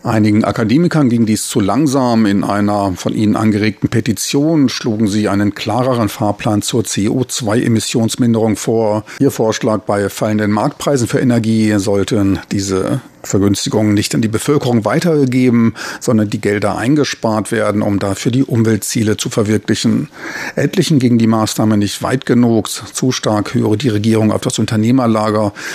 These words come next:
welches nur kurzfristige Interessen verfolge und keine Preissteigerungen wünsche.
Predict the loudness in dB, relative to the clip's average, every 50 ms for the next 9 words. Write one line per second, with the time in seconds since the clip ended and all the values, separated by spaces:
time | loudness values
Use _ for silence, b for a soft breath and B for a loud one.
0 | B B B -2 -2 -2 -2 -2 0 0 0 0 -2 -4 -4 -2 -2 0 0 -2
1 | -2 -4 -2 -2 -4 -4 -4 -6 -2 -4 -4 -2 -2 -2 0 0 -2 0 0 0
2 | 2 2 2 2 0 0 -2 -2 -2 0 0 0 0 -2 -4 -2 -2 -2 -2 -2
3 | -2 0 2 2 2 2 2 2 2 2 2 2 0 0 0 0 0 0 0